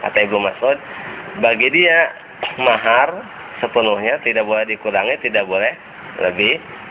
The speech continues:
Terus juga dia punya hak waris, terus juga wajib iddah. Yang kaitan dengan bahasan di sini adalah wajib mahar sepenuhnya.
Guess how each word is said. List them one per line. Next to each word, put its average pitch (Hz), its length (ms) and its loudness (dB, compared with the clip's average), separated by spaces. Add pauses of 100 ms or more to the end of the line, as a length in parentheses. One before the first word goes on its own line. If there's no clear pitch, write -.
(180)
Terus 135 220 0
juga 117 420 2 (220)
dia 127 340 4
punya 117 340 0
hak 135 240 0 (540)
waris, 113 460 4 (640)
terus 127 180 2
juga 110 300 2
wajib 104 340 -2 (1080)
iddah. 85 440 -2 (720)
Yang 95 240 2
kaitan - 340 2
dengan 101 280 -2
bahasan 98 400 -2
di 92 100 -6
sini 123 160 0
adalah 107 320 2 (880)
wajib 98 360 0 (220)
mahar 101 480 -2 (840)
sepenuhnya. 92 680 -8